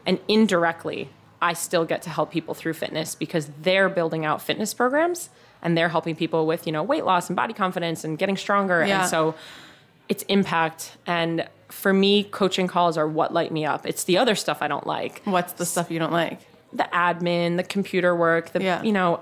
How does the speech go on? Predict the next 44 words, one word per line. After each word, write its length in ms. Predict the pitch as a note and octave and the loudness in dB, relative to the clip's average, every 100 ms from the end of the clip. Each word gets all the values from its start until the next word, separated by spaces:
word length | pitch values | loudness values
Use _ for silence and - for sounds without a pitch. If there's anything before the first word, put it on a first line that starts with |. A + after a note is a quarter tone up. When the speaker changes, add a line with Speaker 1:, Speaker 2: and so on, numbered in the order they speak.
| - - | -6 -2
Speaker 1:
I 240 | F3 G3+ | 2 4
wanna 180 | A3 G#3 | 4 2
teach, 320 | - F3 - | -2 -4 -2
I 60 | E3 | 0
wanna 160 | E3 | 0
build 260 | D#3+ F3 F3+ | 2 2 2
a 40 | |
course, 420 | - E3+ E3+ D#3+ | 0 2 2 0
I 60 | E3 | -2
wanna 180 | D#3 D#3 | 0 -2
film 260 | - F#3 | 0 0
a 60 | F3 | 0
video, 340 | E3+ E3+ E3 | 0 2 2
and 100 | D#3+ | 2
I 40 | D3+ | 0
wanna 180 | D#3+ D#3 | -2 -2
do 220 | D#3+ D3+ | 0 0
live 280 | D3 - - | 0 -2 -2
coaching. 440 | - - B2 D3 | -6 -2 -4 -2
I 100 | F3 | -2
don't 220 | E3+ F3+ E3 | 0 0 0
care 200 | F#3 F3+ | 0 2
about 240 | F3+ F3+ | 2 0
email 300 | F3+ F3 F3 | 0 2 2
<laughs> 120 | F3 | 0
campaigns, 640 | F3 F#3 G3 F#3 F3 F3+ E3+ | -2 0 0 0 -2 -2 0
I, 120 | E3 - - G4 | -2 -2 -2 2
you 80 | |
know, 100 | C#4 | 4
but 160 | G#3+ G#3 | 4 2
it's, 280 | G3 - - | 0 -2 -6
that's 260 | - D3+ | -4 -6
part 220 | - C#3+ D3 | -6 -6 -6
of 60 | |
the 60 | E3 | -2
job. 340 | A3+ G#3 F3 | 2 4 4
Speaker 2:
Yeah. 140 | F#3+ E3+ | 4 2
Speaker 1:
And 100 | E3+ | 0
so 380 | - D#3+ D#3 D#3 - - - _ _ _ | 0 2 2 0 -8 -20 -20 _ _ _
I 120 | F3+ G3 | 0 0
actually 340 | G#3+ - A#3+ | 0 0 0
wait 280 | E3 E3 D#3+ | 2 0 2
all 220 | E3 E3 | 2 2
day. 400 | C#3+ D#3+ D3 | 2 0 0